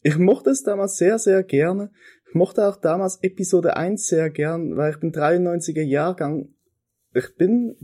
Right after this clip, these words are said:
dumm gesagt, ein bisschen mit Episode eins groß geworden. Und, äh, ich mag den Film sehr, sehr gerne. Ähm, eins der Highlights für mich war halt das Podrennen. Und, ähm, ja,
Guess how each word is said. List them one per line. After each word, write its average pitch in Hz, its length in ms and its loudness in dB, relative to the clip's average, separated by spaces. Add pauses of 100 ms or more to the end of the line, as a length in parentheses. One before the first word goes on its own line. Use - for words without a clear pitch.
(160)
dumm 220 180 6
gesagt, 185 440 0 (120)
ein 139 220 0
bisschen 196 400 0
mit 175 320 -4
Episode 160 500 -2
eins 156 300 -4
groß 151 400 0
geworden. 101 720 0 (720)
Und, 123 400 0
äh, 123 240 2
ich - 120 -2
mag 131 300 -4
den 156 140 -2
Film 127 220 -2
sehr, 127 300 -2
sehr 117 220 -4
gerne. 107 460 -6 (500)
Ähm, 113 440 2
eins 170 260 0
der 156 160 0
Highlights 180 380 0
für 147 80 -4
mich 160 180 -4
war 123 180 -2
halt 175 140 -4
das 170 140 -10
Podrennen. 135 720 -2 (880)
Und, 123 380 2
ähm, 110 240 2
ja, 123 500 0